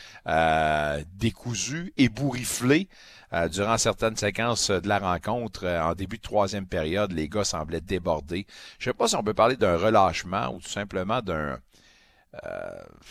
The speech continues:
je sais pas, on s'est sorti tout simplement de notre match. Euh, l'équipe était vraiment hargneuse, puis combattait dans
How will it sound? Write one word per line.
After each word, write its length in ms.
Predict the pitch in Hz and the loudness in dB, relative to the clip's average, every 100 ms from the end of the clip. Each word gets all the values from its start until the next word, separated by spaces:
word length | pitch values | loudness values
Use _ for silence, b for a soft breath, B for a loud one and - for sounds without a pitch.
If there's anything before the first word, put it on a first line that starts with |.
| B B B B B B | B B B B B B
je 80 | - | -4
sais 160 | 123 175 | 2 2
pas, 120 | 110 | 2
on 260 | 107 98 85 | -2 -4 -6
s'est 160 | - | -2
sorti 320 | 107 131 - | 2 2 2
tout 80 | 175 | -4
simplement 320 | - 131 131 | -2 0 0
de 60 | 151 | 0
notre 180 | 123 - | 0 0
match. 380 | 175 165 - - b b b - | -8 -8 -14 -16 b b b -10
Euh, 300 | 64 60 69 78 | -6 -4 -6 -6
l'équipe 340 | 87 85 131 | -4 -4 -2
était 320 | 107 - 113 | 0 2 2
vraiment 500 | 87 95 107 101 127 131 | 2 0 2 2 0 0
hargneuse, 720 | 117 85 90 101 131 135 - | 0 0 -2 -2 -2 -6 -10
puis 640 | - 85 85 80 78 73 | -14 -14 -12 -12 -12 -10
combattait 640 | - 113 104 104 - 131 | -4 0 2 2 2 0
dans 240 | 131 85 | 2 -2